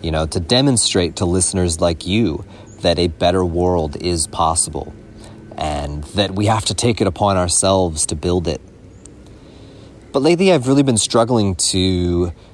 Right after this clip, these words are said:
differentiate this kind of public service, let's say, from just plain old abject narcissism, which seems to be running rampant in our culture, especially on social media.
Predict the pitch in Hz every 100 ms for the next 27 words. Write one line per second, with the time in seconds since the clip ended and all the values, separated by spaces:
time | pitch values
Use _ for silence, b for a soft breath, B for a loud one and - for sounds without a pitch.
0 | B - 123 117 98 107 - 101 85 87
1 | - - 90 87 85 85 82 80 78 73
2 | - - - - - - 127 101 98 -
3 | 95 98 131 - - - - 117 - -
4 | 139 147 151 B B B B - - 104
5 | 101 98 95 85 - - - - 107 -
6 | - - 110 110 104 104 98 87 - 92
7 | 98 92 92 85 - 82 78 - 78 73
8 | 71 71 69 - B B B - 85 85
9 | - 170 165 127 107 98 82 87 87 76
10 | 69 - 76 76 85 71 - 67 65 -
11 | 87 - 101 90 87 85 78 76 78 -
12 | 85 - 78 80 78 78 -